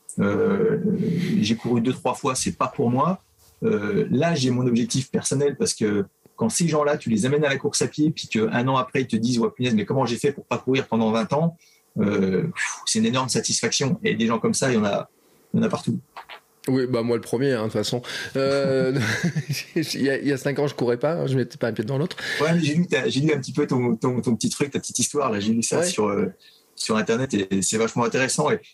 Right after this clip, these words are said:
Speaker 1: ce qui m'a beaucoup plu dans, dans, dans l'histoire du podcast, c'est ça, c'est que t'as un côté où tu vulgarises un petit peu le truc. Et moi, je sais que je fonctionne comme ça et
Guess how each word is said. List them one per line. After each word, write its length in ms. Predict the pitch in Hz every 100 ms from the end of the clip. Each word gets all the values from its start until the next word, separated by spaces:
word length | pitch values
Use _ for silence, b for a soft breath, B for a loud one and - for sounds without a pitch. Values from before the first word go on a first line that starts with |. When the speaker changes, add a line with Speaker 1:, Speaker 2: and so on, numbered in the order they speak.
| -
Speaker 1:
ce 100 | -
qui 80 | 127
m'a 120 | 123
beaucoup 260 | 127 - 143
plu 200 | 175 175
dans, 200 | 120 113
dans, 240 | 110 107
dans 100 | 110
l'histoire 300 | 110 - 120
du 80 | 113
podcast, 360 | 113 - 131
c'est 60 | -
ça, 200 | - 135
c'est 160 | 120 101
que 100 | 107
t'as 140 | 101
un 80 | 101
côté 340 | 107 113 135 - b -
où 80 |
tu 140 | 101 120
vulgarises 480 | 143 151 143 151 143
un 60 |
petit 160 | 113 117
peu 80 | 127
le 60 |
truc. 220 | - 175
Et 60 | 113
moi, 180 | 110 131
je 120 | -
sais 140 | -
que 60 | 104
je 80 | -
fonctionne 340 | 110 92 113
comme 140 | 98 113
ça 240 | 147 110
et 220 | 101 92